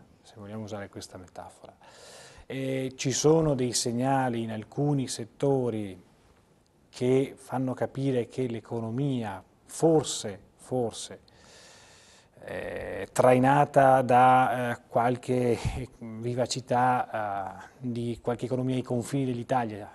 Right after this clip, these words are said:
potrebbe, e sottolineo potrebbe muoversi, però, eh, un conto è, è quello che succede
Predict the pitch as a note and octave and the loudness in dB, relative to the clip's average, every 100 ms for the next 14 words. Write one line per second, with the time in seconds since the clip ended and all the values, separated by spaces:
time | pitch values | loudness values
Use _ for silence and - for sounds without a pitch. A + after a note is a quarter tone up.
0 | - C3 - C#3+ B2 - - - A#2+ A2 | -10 -6 2 2 2 -4 -18 -10 -8 -8
1 | - A#2+ A#2+ - B2 B2+ B2 A2+ - B2 | -8 -8 -8 -8 -8 -6 -6 -8 -8 -8
2 | A2 B2+ C#3+ A#2 G#2 - - A2+ - - | -6 -4 -4 -6 -8 -10 -10 -12 -18 -20
3 | - - - - C#3+ C#3 B2+ B2 - - | -20 -14 -6 4 6 8 8 4 0 -8
4 | B2+ B2 - D3 C#3+ D3+ D3 - C3+ C3+ | -8 -6 -2 0 4 4 4 2 4 4
5 | C3+ C3 B2 A#2+ - C#3+ C3+ B2+ A#2 B2+ | 4 0 -6 -6 0 2 2 -4 -8 -4
6 | - C#3 B2+ A#2 A2 - | 0 2 2 0 -2 -12